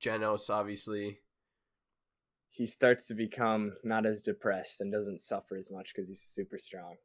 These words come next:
Speaker 2: But I wanna see him fight Blast, so fuck that theory.
Speaker 1: Yeah, that'd be pretty sick. There's, like, a fan, fan-made one where he fights God.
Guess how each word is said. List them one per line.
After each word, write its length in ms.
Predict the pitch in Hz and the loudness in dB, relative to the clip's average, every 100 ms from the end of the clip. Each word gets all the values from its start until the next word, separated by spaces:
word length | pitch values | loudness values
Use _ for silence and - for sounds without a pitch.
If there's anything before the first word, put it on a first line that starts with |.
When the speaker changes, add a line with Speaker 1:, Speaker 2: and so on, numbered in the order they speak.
| _ | _
Speaker 2:
But 100 | 127 | 8
I 120 | 147 | 10
wanna 340 | 160 170 240 226 | 12 12 12 12
see 200 | 220 196 | 12 12
him 140 | 175 | 12
fight 300 | 156 147 131 | 12 10 10
Blast, 360 | 107 113 101 - | 8 6 6 2
so 60 | 110 | 0
fuck 280 | - 123 - | 4 4 2
that 200 | 98 - | -6 -8
theory. 280 | 92 87 - _ _ _ _ _ _ _ - | -16 -16 -20 _ _ _ _ _ _ _ 2
Speaker 1:
Yeah, 120 | 117 | 6
that'd 120 | 120 | 6
be 100 | 139 | 4
pretty 200 | 131 113 | 0 0
sick. 400 | 98 110 104 - _ _ _ _ _ _ | 0 0 -2 -4 _ _ _ _ _ _
There's, 220 | - 127 | -4 2
like, 180 | 156 156 | 4 4
a 60 | 110 | 2
fan, 520 | - 110 117 117 110 _ _ - | 0 2 2 2 -6 _ _ -4
fan-made 540 | 107 110 110 104 98 | 0 2 2 2 2
one 240 | 101 98 | 2 2
where 140 | 98 101 | 2 0
he 100 | 98 | 0
fights 340 | 98 104 95 | -2 -2 -2
God. 400 | - 101 101 95 | 0 4 4 4